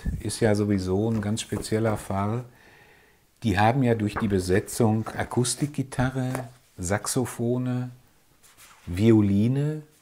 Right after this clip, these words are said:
und natürlich Drums und Percussion, äh, und Bass sowieso einen ganz eigenen Sound.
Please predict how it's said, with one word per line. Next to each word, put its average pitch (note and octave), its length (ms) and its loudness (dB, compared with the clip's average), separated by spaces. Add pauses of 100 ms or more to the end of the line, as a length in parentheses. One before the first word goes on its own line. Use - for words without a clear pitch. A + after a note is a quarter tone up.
(560)
und G#2+ 140 0
natürlich G#2 560 -2
Drums G2+ 680 -4
und F2+ 420 -10
Percussion, - 600 -8
äh, F2+ 300 -2
und E2 260 -6
Bass G#2+ 420 -2 (1080)
sowieso G2+ 400 2
einen G#2 120 2
ganz G2+ 360 0
eigenen D2+ 500 -8
Sound. E2 560 -8